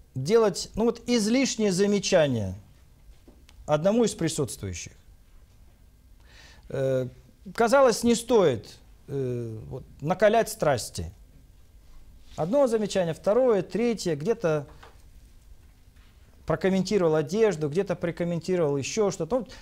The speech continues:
чрезмерно много человеку внимания. И причём так вот, знаете, так, пограничного между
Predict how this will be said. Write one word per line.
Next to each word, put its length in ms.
чрезмерно 600
много 340
человеку 380
внимания. 760
И 100
причём 380
так 240
вот, 220
знаете, 300
так, 160
пограничного 800
между 520